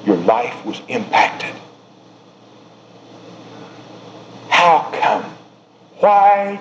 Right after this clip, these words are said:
did your paths cross? Because God above said to one person here and to one person there, "Go toward each other and cross." Neither one knew that the other was going to do it.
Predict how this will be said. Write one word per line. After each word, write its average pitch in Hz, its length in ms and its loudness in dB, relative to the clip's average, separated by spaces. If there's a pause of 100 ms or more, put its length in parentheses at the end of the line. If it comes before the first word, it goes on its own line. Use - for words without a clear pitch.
(120)
did 147 340 -2
your 110 160 -4
paths 123 680 2
cross? - 680 2 (1160)
Because 82 340 -4
God 165 280 4
above 101 440 -2 (840)
said - 320 2
to 98 120 -12
one 135 300 -6
person 117 320 -10
here 92 360 -6 (540)
and 82 120 -14
to - 80 -14
one 113 260 0
person 95 360 -2
there, - 360 0 (600)
"Go 101 200 2
toward 90 320 -2
each 80 200 -10
other - 300 -2 (600)
and - 160 -10
cross." - 500 0 (1160)
Neither 113 280 2
one 98 340 0
knew 85 220 -6
that 71 160 -14
the 80 140 0
other 76 120 0
was 80 140 -12
going 76 240 -8
to - 60 -18
do - 140 -6
it. - 120 -10